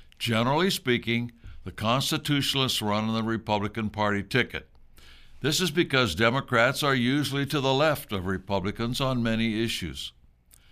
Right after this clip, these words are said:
Now, I'm not saying there aren't exceptions, but they become less and less as the years go by. For instance,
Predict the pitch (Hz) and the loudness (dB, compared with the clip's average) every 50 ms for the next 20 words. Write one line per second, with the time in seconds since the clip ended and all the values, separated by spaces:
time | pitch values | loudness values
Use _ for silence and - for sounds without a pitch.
0 | - _ _ - - - 107 104 107 117 127 147 170 175 175 160 147 143 107 - | -20 _ _ -14 -6 -2 2 4 4 6 6 4 4 2 2 2 2 2 0 0
1 | - 143 139 135 135 123 113 120 117 110 101 117 113 117 110 104 107 87 - - | 0 2 2 2 2 2 2 2 2 2 2 2 2 2 0 -2 -6 -8 -4 -2
2 | - 123 110 98 - - - 80 82 - - - - - - - - - - - | 0 0 0 0 0 -4 -6 -6 -8 -10 -14 -14 -14 -16 -20 -20 -20 -20 -20 -20
3 | - - - - 117 - - 131 127 127 - - 127 127 120 117 117 120 131 147 | -20 -18 -8 -6 -6 -2 0 2 2 2 0 0 0 0 0 0 0 2 4 4
4 | 156 160 - - - - 131 117 101 101 101 113 123 120 107 98 98 - - - | 4 2 0 -2 -4 -4 -4 -4 -2 -2 0 2 2 2 2 2 0 -2 -4 -8
5 | - - - 113 104 98 - 131 143 143 131 98 90 92 98 95 - - 120 117 | -10 -10 -8 -6 -6 -6 -4 -4 -4 -2 -2 -2 -2 -2 -4 -6 -6 -4 -4 -2
6 | 110 117 131 131 127 110 87 73 69 - - _ _ _ _ _ - - - - | -2 -2 -4 -4 -4 -4 -6 -6 -8 -12 -18 _ _ _ _ _ -20 -20 -20 -20
7 | - - - 143 143 135 113 101 95 90 - - - 85 78 - - - | -20 -8 -2 0 2 4 4 2 0 -2 -6 -8 -8 -10 -12 -12 -16 -16